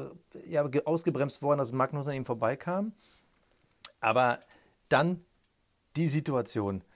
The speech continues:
Die Situation, wo er abgeschossen wird. Äh,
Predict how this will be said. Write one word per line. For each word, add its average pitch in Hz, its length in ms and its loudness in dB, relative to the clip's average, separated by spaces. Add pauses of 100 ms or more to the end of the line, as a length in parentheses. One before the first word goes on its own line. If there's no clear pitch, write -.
(600)
Die 139 80 -2
Situation, 165 760 0
wo 147 240 -2
er 160 300 2
abgeschossen 113 600 -2
wird. 98 220 -4 (720)
Äh, 151 100 0